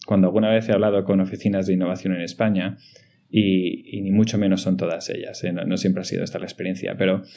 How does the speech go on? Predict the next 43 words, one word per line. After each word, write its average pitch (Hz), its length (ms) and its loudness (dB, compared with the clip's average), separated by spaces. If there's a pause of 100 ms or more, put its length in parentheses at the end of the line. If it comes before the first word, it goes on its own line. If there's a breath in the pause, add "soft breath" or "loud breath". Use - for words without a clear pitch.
(280 loud breath)
a 101 120 0
veces 123 280 2
me 107 80 4
han 104 40 4
dicho, 107 240 0
"Bueno, 156 220 2
es 151 100 -4
que 170 120 -4
nosotros 156 440 -2
cuando 131 220 2
hacemos 143 320 0
marketing 131 460 2
de 120 80 4
nuestras 113 380 0
tecnologías, 110 760 -2 (380 loud breath)
las 113 220 -2
hacemos 131 340 2
solo 131 220 0
en 113 60 4
español 113 500 2
para 98 160 0
hacerlas 120 340 -4
aquí 104 140 0
en 95 60 2
España, 110 440 -2
porque 98 460 -2 (380)
no 123 180 4
creemos 127 420 2
que - 80 -2
lo 104 140 2
que 101 100 0
te-, 98 460 0
lo 101 160 -2
que 101 80 0
tenemos 113 400 2
aquí 113 160 -2
en 107 100 4
el 98 120 -2
país 110 320 0
realmente 101 340 0
tenga 98 260 -2
valor 92 460 0
para, 87 380 -6